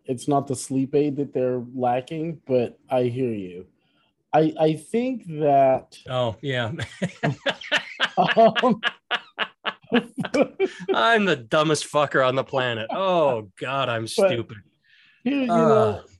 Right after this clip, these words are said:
Speaker 2: what was I
Speaker 1: uh,
Speaker 2: trying to say?
Speaker 1: you know,
Speaker 2: Melanin? What, what, what word am I
Speaker 1: melanin,
Speaker 2: searching?
Speaker 1: yeah,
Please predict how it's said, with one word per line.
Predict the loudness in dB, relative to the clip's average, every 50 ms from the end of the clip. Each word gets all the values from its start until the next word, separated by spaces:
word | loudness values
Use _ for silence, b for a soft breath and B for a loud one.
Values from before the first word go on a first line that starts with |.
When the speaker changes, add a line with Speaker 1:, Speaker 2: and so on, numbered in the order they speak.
| _ -20 -14 -8
Speaker 2:
what | -4 -2
was | 2 4
I | 4
Speaker 1:
uh, | 6
Speaker 2:
trying | 6 4 2
to | 0 -2
say? | -6 -6
Speaker 1:
you | -4 -2
know, | 0 0
Speaker 2:
Melanin? | 0 2 2 2 0 0 -2 -2
What, | -6 -6 -6
what, | -4 -4 -4 -2
what | 0 0 0 0
word | 0 0 -2
am | -2 -4
I | -4
Speaker 1:
melanin, | -4 -4 -4
Speaker 2:
searching? | -2 -2
Speaker 1:
yeah, | -2 0 0 -2 -4